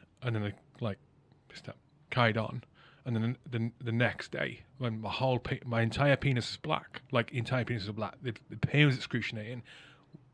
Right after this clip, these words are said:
Waking up in morning glory was excruciating, 'cause that, I think that was still happening. Oh, no, it wasn't. No, it wasn't. But when I would get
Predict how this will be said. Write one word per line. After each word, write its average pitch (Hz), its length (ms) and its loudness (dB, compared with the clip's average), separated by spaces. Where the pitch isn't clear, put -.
Waking 135 260 10
up 135 80 0
in 143 60 0
morning 123 260 4
glory 123 420 0
was 123 160 2
excruciating, 123 920 4
'cause 120 140 0
that, 131 160 2
I 101 60 -4
think 151 160 -4
that 123 80 -6
was 101 100 -10
still 107 140 -8
happening. 95 340 -8
Oh, 110 80 0
no, 110 100 2
it 98 80 -2
wasn't. 101 320 -2
No, 104 80 -4
it 95 80 -6
wasn't. 104 320 -6
But 123 100 -2
when 127 180 8
I 131 100 8
would 123 140 4
get 139 260 8